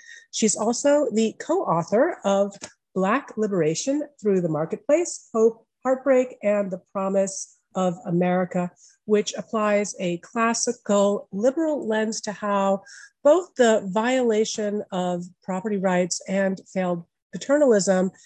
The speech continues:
have contributed to deep injustices against Black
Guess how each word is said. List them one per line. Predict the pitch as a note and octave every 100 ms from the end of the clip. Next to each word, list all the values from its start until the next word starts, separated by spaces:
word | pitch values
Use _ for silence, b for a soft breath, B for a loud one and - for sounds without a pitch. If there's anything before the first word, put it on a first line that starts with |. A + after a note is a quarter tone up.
| b b -
have | G#3 G3+
contributed | G3+ F#3+ - F#3+ G3+ F#3 F3+ -
to | - F3 E3
deep | F3 F3+ -
injustices | F3+ E3+ E3+ D#3+ F#3 - E3+ D#3+ -
against | F3 D#3 D#3+ - -
Black | C3+ D3+